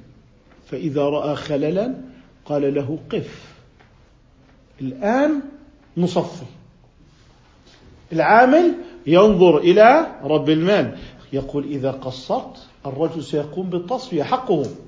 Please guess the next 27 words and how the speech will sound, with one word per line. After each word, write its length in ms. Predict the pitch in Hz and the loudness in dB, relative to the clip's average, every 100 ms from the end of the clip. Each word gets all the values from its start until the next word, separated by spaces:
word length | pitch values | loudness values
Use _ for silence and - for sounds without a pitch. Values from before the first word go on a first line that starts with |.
| - _ _ _ _ _ _ _ _ - | -20 _ _ _ _ _ _ _ _ -8
إذن 200 | 156 156 | -4 -2
علي 360 | 143 160 170 156 | -2 0 0 -2
أن 100 | 156 165 | -6 -8
أزيد 480 | 127 180 151 104 - - - | -8 -6 -6 -10 -18 -16 -10
في 60 | |
الكفاءة 460 | 139 - 139 160 143 | -8 -6 -4 -4 -4
في 140 | - | -6
العمل، 360 | 135 123 131 98 - - - - - | -6 -6 -6 -8 -14 -20 -20 -20 -10
حتى 340 | 180 - 160 | -10 -2 0
يبقى 400 | 175 180 156 156 | 0 0 0 2
رب 220 | 175 147 | 2 0
المال 360 | 151 165 202 175 - - - | -2 2 0 0 -8 -14 -2
المتيقظ، 960 | 170 175 180 190 208 277 - 180 147 117 - - - - _ _ _ _ _ _ | 2 4 4 4 6 4 2 2 2 -2 -14 -20 -20 -20 _ _ _ _ _ _
حتى 360 | - 160 - 151 | -14 -12 -4 -2
يبقى 460 | 185 - 160 160 - - - - | -2 -2 -4 -4 -6 -18 -20 -8
مت-، 400 | 147 151 165 160 | -2 0 0 -2
معي 420 | 151 208 202 165 | 2 2 4 0
في 220 | - 156 | 0 -2
هذه 460 | 156 175 160 151 151 | 2 2 2 -4 -4
الشركة 600 | 143 - 202 170 151 123 - - | -6 0 2 2 0 -6 -8 -8
لأنني 460 | 151 151 165 165 170 | -2 0 0 0 4
أربح 360 | 247 202 175 - | 4 4 2 2
فعلًا. 460 | 233 190 160 110 - - - - _ _ _ _ _ _ _ - _ | 0 2 2 0 -8 -20 -20 -20 _ _ _ _ _ _ _ -20 _
إذن 300 | 170 175 165 | -4 -2 -2
الشروط 500 | 175 - 190 302 370 | -2 0 2 4 4
الشرعية 600 | 311 - 240 208 196 175 175 | 2 2 2 4 4 4 4
مسهمة 1040 | 156 170 226 370 - - 196 180 139 | 2 0 2 0 -2 -2 0 2 0